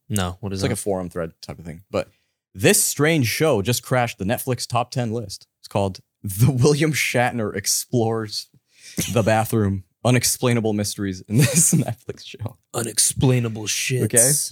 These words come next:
Speaker 2: so, <laughs> unexplain-
Speaker 1: How does it float like
Speaker 2: <laughs> He
Speaker 1: that?
Speaker 2: definitely eats vegetable oils. That's all I have to say.
Speaker 1: <laughs>
Speaker 2: But, um, for centuries, humanity has grappled with unexplained mysteries, and many of these burning questions seem destined to remain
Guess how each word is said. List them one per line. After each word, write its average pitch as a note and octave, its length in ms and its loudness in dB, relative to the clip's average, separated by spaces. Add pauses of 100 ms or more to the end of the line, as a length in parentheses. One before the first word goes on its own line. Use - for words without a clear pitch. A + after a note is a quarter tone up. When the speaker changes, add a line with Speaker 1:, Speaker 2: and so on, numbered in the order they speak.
Speaker 2:
so, G2+ 480 0
<laughs> - 60 2
unexplain- - 1080 -2 (1500)
Speaker 1:
How C3+ 100 4
does B2 160 6
it A2 80 -2
float B2 440 2
like G#2+ 180 -4
Speaker 2:
<laughs> - 0 -
He - 60 -12
Speaker 1:
that? B2 300 2
Speaker 2:
definitely A#2+ 440 2
eats G2 240 -2
vegetable G2 520 -2
oils. F2 360 -6
That's - 160 -10
all F2 80 -6
I F2 80 -2
have F2 100 -2
to F2+ 60 -4
say. F#2+ 400 -4
Speaker 1:
<laughs> - 40 -20 (460)
Speaker 2:
But, A2+ 140 4
um, G2+ 380 -2 (480)
for - 160 2
centuries, G2 680 0
humanity A#2 460 4
has F#2 160 -2
grappled G2+ 420 -2
with F2 260 -4
unexplained G#2 600 0
mysteries, - 500 -4
and F2+ 220 -2
many G#2 240 4
of D#2+ 80 -6
these D#2+ 240 -6
burning G#2+ 480 0
questions F#2+ 460 -6
seem F2 340 -2
destined G#2+ 460 2
to - 120 -6
remain F#2 340 -4